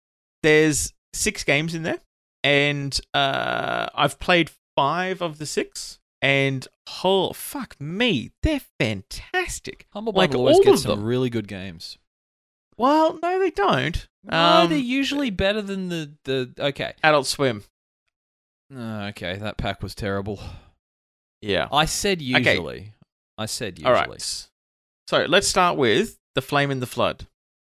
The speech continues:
Speaker 1: Now, you've, you've played this one as well, I believe.
Speaker 2: Yeah, that's great.
Speaker 1: Yeah, it's a fun-ass game. A lot of fun. So, um, uh, I,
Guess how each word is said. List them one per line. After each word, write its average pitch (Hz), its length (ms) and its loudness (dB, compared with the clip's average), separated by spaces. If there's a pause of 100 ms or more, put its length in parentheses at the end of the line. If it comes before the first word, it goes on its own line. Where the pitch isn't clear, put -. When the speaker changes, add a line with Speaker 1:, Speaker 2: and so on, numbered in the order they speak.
(140)
Speaker 1:
Now, 131 100 2
you've, 170 520 2
you've 147 220 -2
played 127 200 2
this 117 140 -8
one 127 100 0
as 113 100 -2
well, 123 140 2
I 147 60 2
believe. 139 220 0
Speaker 2:
Yeah, - 60 -10 (140)
that's 131 200 -2
great. 82 280 -8 (1080)
Speaker 1:
Yeah, 240 180 4
it's - 220 0
a - 100 -2 (320)
fun-ass 196 480 -2
game. 277 400 0 (140)
A 160 80 4
lot 170 300 4
of 349 80 0
fun. 85 280 -4 (400)
So, 156 460 4
um, 151 580 0 (240)
uh, 160 40 -6
I, 147 420 2